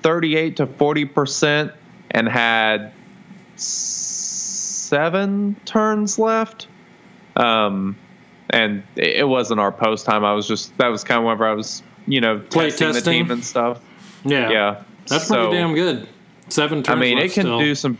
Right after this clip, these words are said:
Speaker 1: pretty serious damage. And what's great about the team is Commander Luke Skywalker is your main damage dealer, so he's really the only one that needs to be geared.
Speaker 2: Mm-hmm.
Speaker 1: My Jyn was gear eight.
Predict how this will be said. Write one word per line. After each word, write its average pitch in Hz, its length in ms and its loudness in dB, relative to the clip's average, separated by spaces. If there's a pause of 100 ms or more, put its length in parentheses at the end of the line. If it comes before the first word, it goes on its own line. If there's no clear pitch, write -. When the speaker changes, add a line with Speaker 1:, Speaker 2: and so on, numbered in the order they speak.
(100)
Speaker 1:
pretty 156 380 0
serious 143 440 0
damage. 127 440 2
And 139 140 2
what's 135 160 -2
great 180 200 2
about 135 220 0
the 127 60 -4
team 131 340 0
is 110 600 -2 (400)
Commander 233 340 2
Luke 151 160 0
Skywalker 143 560 0
is 110 120 -4
your 113 120 2
main 117 340 2
damage 113 380 0
dealer, 107 220 2
so 120 200 0
he's 165 240 0
really 147 320 2
the 135 100 0
only 131 160 2
one 123 220 2
that 120 100 -2
needs 117 300 0
to - 80 2
be 110 180 4
geared. 120 580 0 (360)
Speaker 2:
Mm-hmm. 117 380 -2 (640)
Speaker 1:
My 127 200 2
Jyn 151 360 0
was 143 180 -2
gear 131 360 2
eight. 104 440 0